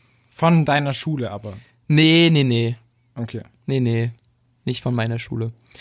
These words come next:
Speaker 2: Aber ich glaub, es gibt immer so, ja, es gibt so eine Schule, die hat immer so den Lehrer, so von dem irgendwie, auf den alle fliegen, oder?
Speaker 1: Naja, ich, ich glaub grundsätzlich, sch-, dass diese ganzen Typen irgendwie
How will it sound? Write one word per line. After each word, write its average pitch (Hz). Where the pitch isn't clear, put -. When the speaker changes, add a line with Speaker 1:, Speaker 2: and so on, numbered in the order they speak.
Speaker 2:
Aber 175
ich 185
glaub, -
es 220
gibt -
immer 175
so, 156
ja, 120
es -
gibt 160
so 156
eine 143
Schule, 143
die 123
hat 117
immer 127
so 120
den 127
Lehrer, 117
so 113
von 117
dem 113
irgendwie, 110
auf -
den 113
alle 110
fliegen, 117
oder? 135
Speaker 1:
Naja, 156
ich, 185
ich -
glaub 190
grundsätzlich, 165
sch-, -
dass -
diese 135
ganzen 139
Typen 160
irgendwie 123